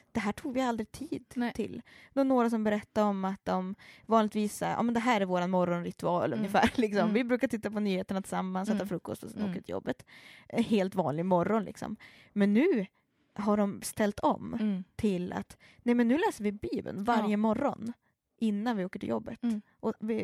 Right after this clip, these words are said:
Speaker 1: vi läser Bibeln, äter frukost och åker till jobbet.
Speaker 2: Mm.
Speaker 1: För att vi måste ju göra det.
Speaker 2: Ja.
Speaker 1: För att det är ingen som bara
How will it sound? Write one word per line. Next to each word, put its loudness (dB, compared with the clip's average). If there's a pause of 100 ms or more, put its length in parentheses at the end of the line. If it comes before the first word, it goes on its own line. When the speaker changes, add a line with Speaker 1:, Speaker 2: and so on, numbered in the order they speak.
(100)
Speaker 1:
vi 0
läser 4
Bibeln, 0 (160)
äter 0
frukost -2
och -2
åker -8
till -10
jobbet. -4
Speaker 2:
Mm. -2 (180)
Speaker 1:
För 0
att -10
vi 2
måste 2
ju 8
göra 2
det. -8 (100)
Speaker 2:
Ja. -6
Speaker 1:
För 2
att -2
det 0
är 2
ingen 0
som 0
bara 2